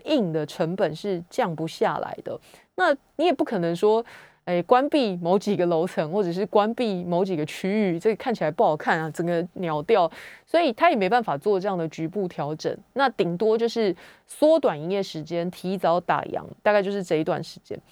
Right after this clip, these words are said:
可是比他们更苦的，可能就是来这个百货公司设柜的业者，因为他们跟一般独立的店面不同。你如果自己在街边店开店做生意，你可以自己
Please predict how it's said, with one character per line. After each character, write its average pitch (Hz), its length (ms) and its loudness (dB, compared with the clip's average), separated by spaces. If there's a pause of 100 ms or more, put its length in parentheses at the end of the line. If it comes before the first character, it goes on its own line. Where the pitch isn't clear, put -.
(360)
可 311 40 2
是 453 120 6
比 196 140 2
他 302 120 -2
们 294 140 2
更 294 260 0
苦 151 360 -4
的， 156 180 0
可 175 100 -4
能 180 140 0
就 254 80 -2
是 277 140 2
来 175 240 4
这 208 120 -2
个 185 140 2
百 160 140 -2
货 185 120 2
公 208 160 0
司 220 140 -2
设 202 320 0
柜 185 220 2
的 156 80 0
业 180 260 0
者， - 380 -6
因 254 100 -6
为 302 180 -2 (840)
他 320 80 -2
们 277 100 2
跟 262 160 2
一 262 60 0
般 233 240 2
独 175 180 0
立 214 180 0
的 160 260 0
店 220 220 -2
面 202 220 -2
不 196 100 -4
同。 - 240 -8 (120)
你 202 100 -4
如 285 60 2
果 311 100 2
自 - 80 0
己 175 160 2
在 202 260 0 (300)
街 220 180 4
边 220 240 2
店 208 220 0
开 196 220 2
店 202 240 0
做 180 180 2
生 165 180 -4
意， 165 240 -2
你 180 80 -4
可 277 120 2
以 262 80 2
自 240 120 -2
己 175 240 -4